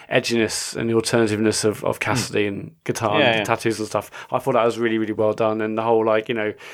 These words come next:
Speaker 1: skinny dipping section and in the tent, I thought was excellently done. And, and yeah, like, the, the way it really ramped up in, with those last few major decisions, which, yeah,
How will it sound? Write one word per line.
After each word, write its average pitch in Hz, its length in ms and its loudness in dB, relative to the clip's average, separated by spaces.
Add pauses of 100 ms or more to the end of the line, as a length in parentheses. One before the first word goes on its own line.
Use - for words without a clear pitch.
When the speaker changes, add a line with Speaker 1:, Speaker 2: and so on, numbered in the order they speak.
(180)
Speaker 1:
skinny 123 300 2
dipping 113 280 2
section 113 480 0
and 107 200 0
in 123 200 0
the 113 60 -2
tent, 110 300 0
I 107 160 0
thought 113 160 -4
was 107 120 2
excellently 107 380 -2
done. 104 280 -6 (100)
And, 120 260 -4
and 127 240 2
yeah, 139 140 4
like, 110 200 4
the, 120 120 -2
the 123 120 -4
way 120 120 4
it 110 60 0
really 117 180 0
ramped 110 280 -2
up - 260 -4 (480)
in, - 220 -2
with 123 80 0
those 117 220 4
last 113 420 4 (140)
few 120 340 0
major 117 440 2
decisions, 107 680 -2
which, 107 300 0
yeah, 104 160 4